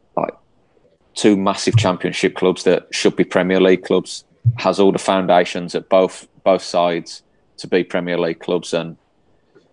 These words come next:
obviously both have owners that have invested mega amounts of money in players, infrastructure, all things like that. So, uh, it's, it's not a case of both clubs ain't tried.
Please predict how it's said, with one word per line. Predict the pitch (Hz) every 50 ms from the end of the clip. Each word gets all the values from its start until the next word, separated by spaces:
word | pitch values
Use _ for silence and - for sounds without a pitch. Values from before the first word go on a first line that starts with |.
| _ - -
obviously | 95 87 92 - - - 98 92 92 87 - _ -
both | 107 98 95 -
have | 95 92 87
owners | 95 92 92 92 92 87 -
that | 92 80
have | 85 87
invested | 101 92 90 - 95 90 - - - 90 85 170 - - _ _ _ _ _ _ _ _ _ -
mega | 95 92 98 101 98 104 98
amounts | 95 90 92 90 87 82 -
of | 87 80
money | 85 87 90 87 90 87 87 85
in | 85 85 80 _ _ _
players, | - - 90 92 92 90 90 87 87 85 - - - - _ _ _ _ -
infrastructure, | 95 90 85 - 92 - - - 92 - - - - 90 87 87 85 - - _ _ _ _ _ _ _
all | - 95 87 85
things | - 92 87 85 -
like | 87 82 82 80
that. | 87 90 90 - -
So, | - 90 85 85 85 85 85 - _ _ _ _ _ _ _ _ _ _ _ _ _ _ - 87
uh, | 90 92 92 90 87
it's, | 90 - - -
it's | - - -
not | 104 101 85 76
a | - -
case | 90 87 87 - -
of | 92 82 - _
both | - 90 87 82 -
clubs | - 98 85 -
ain't | - 82 80
tried. | - - 90 87 85 87 87 85 -